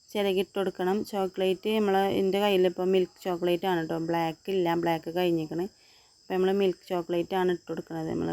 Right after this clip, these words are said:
എന്താ ഡ്രീം കേക്കൊക്കെ ഇടുന്ന ചോക്ലേറ്റ് ഉണ്ടല്ലോ, മിൽക്ക്, നമ്മളെ ഡയറി മിൽക്കിൻ്റെ ഒക്കെ പോലത്തെ ചോക്ലേറ്റ് ആണ്. നമ്മളെ ഡാർക്ക് ചോക്ക് കോമ്പൗണ്ടിൻ്റെ അത് കഴിഞ്ഞിക്കണ് ട്ടോ. ഇനി നമുക്ക്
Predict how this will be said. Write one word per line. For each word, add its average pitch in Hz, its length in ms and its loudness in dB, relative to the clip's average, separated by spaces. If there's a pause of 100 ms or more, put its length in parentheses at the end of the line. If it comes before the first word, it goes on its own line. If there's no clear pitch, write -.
എന്താ 170 220 -2 (1700)
ഡ്രീം 202 300 2
കേക്കൊക്കെ 196 340 0
ഇടുന്ന 190 220 4 (160)
ചോക്ലേറ്റ് 175 420 -2
ഉണ്ടല്ലോ, 165 280 -2 (260)
മിൽക്ക്, 170 340 0
നമ്മളെ 165 280 -2
ഡയറി 165 300 0
മിൽക്കിൻ്റെ 170 400 -4
ഒക്കെ 170 160 -4
പോലത്തെ 170 400 -6 (200)
ചോക്ലേറ്റ് 170 580 -6
ആണ്. 165 180 -2 (640)
നമ്മളെ 170 240 -4 (100)
ഡാർക്ക് 175 380 0
ചോക്ക് - 400 -8
കോമ്പൗണ്ടിൻ്റെ 175 680 0
അത് 196 100 -2 (100)
കഴിഞ്ഞിക്കണ് 160 640 0
ട്ടോ. 160 80 -6 (120)
ഇനി 165 160 -4 (100)
നമുക്ക് 170 260 -4